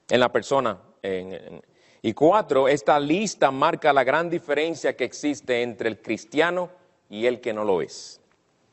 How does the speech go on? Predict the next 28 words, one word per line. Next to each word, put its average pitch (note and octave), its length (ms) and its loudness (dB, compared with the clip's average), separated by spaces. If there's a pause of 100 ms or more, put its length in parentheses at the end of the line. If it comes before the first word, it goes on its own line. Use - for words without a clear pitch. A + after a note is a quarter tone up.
(760)
Hoy G3 240 6
vamos F3 320 4
a F3+ 60 6
ver E3+ 160 4
otros G#3+ 380 4
asuntos F#3+ 420 2
introductorios D#3+ 720 2
de C#3 100 2
la, C3 280 2 (180)
sobre C3+ 300 2
las A#2 160 0
bienaventuranzas D3 1120 2
que B2 160 -2
considero C3+ 480 2
son D#3 160 -2
esenciales C#3+ 600 0
para A#2+ 160 -2
entender A#2+ 440 0
mejor C3 520 -2 (640)
esta B2 200 4
primera C#3+ 380 2
parte C#3+ 300 2
del A#2+ 100 2
Sermón B2+ 400 0
del C#3+ 160 0
Monte, C3 400 0
y A#2+ 60 0
luego D3+ 440 0